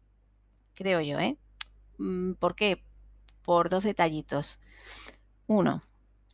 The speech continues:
si esto existe desde dos mil once, alucino con que no haya habido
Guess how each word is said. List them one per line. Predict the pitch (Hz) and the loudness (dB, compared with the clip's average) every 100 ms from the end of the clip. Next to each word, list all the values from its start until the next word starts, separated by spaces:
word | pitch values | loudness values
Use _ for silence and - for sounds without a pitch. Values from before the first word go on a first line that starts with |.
| _ | _
si | - - 202 | 4 6 4
esto | 214 254 | 4 4
existe | 240 262 - 247 | 4 2 2 4
desde | 233 220 | 4 2
dos | 214 208 | 2 2
mil | 214 202 | 2 2
once, | 202 214 - 302 - _ - | 2 0 -2 -8 -10 _ -2
alucino | 180 180 170 202 240 | 0 0 -2 0 2
con | 226 196 | 2 0
que | 185 | 2
no | 180 | 4
haya | 185 185 | 6 6
habido | 185 196 220 | 6 2 0